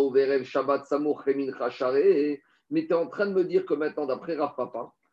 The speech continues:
pour Rav Yehuda, veille de Shabbat, on peut manger jusqu'à quinze heures trente. Ça veut dire qu'à demi-heure avant, on a le droit encore de manger.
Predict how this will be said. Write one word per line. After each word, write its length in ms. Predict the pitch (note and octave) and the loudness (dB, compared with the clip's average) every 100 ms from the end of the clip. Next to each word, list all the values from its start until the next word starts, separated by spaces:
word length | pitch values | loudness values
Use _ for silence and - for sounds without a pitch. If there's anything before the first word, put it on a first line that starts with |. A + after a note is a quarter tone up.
| _ | _
pour 160 | C#3+ D#3+ | -4 0
Rav 140 | E3 | 0
Yehuda, 360 | E3+ E3 C3+ A2+ | -2 -4 -6 -2
veille 140 | D3 G3 | -2 0
de 100 | F3+ | -2
Shabbat, 440 | - B2+ E3 - - | -4 -4 -6 -6 -4
on 140 | G3 | 0
peut 160 | G3+ G#3 | 2 2
manger 320 | G3+ E3+ A3 | 2 -2 -4
jusqu'à 320 | F3+ - E3+ | -8 -4 -4
quinze 280 | - F#3 D#3+ | -2 -4 -2
heures 120 | C3+ | -4
trente. 240 | - A2+ - | -6 -10 -4
Ça 100 | B2+ | -4
veut 60 | C#3 | -2
dire 180 | D3 | -2
qu'à 140 | - C3 | -2 -4
demi-heure 360 | E3 G#3 G3 | -2 0 2
avant, 420 | D3+ C#3 G#3+ A#3+ - | 2 0 0 -2 -2
on 140 | G3+ | 0
a 80 | F#3 | 2
le 60 | E3+ | 2
droit 180 | F3 G3+ | 0 -2
encore 220 | F#3+ F#3+ | -2 -2
de 80 | E3+ | -2
manger. 360 | D3 G#2+ - | -2 -6 -12